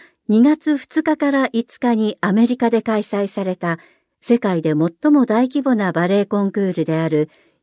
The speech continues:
ユースアメリカグランプリ二千二十三ダラスクラシック、十五歳から十九歳シニア部門で優勝し、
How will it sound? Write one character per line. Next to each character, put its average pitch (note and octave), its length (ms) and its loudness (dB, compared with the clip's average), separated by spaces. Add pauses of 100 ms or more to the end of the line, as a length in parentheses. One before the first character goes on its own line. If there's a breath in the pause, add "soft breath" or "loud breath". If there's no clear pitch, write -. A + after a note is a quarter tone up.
ユ A3 200 2
ー - 20 2
ス C#4+ 300 -4
ア B3+ 60 4
メ B3 160 4
リ A#3+ 120 -2
カ A3 180 -2
グ G3+ 140 2
ラ G#3+ 120 0
ン F#3+ 120 -2
プ D#3+ 160 -2
リ D#3 260 -2
二 G3+ 160 0
千 G3 320 0
二 F3+ 160 2
十 D#3+ 240 0
三 E3 300 -2 (280 soft breath)
ダ E3+ 160 0
ラ A#3 120 0
ス B3 200 -2
ク F3 140 -2
ラ F3+ 100 0
シ - 160 -18
ッ - 40 -20 (100)
ク、 - 200 -6 (520)
十 C4 260 2
五 A#3 140 2
歳 G#3 260 -2
か F3+ 120 -4
ら E3+ 120 0
十 A3 240 2
九 G#3+ 240 0
歳 E3 260 -4
シ - 200 -2
ニ C#4 200 6
ア C4+ 80 2
部 B3+ 140 0
門 G#3+ 280 0
で E3 280 -2
優 E3+ 180 0
勝 G3 280 -2
し、 - 300 -8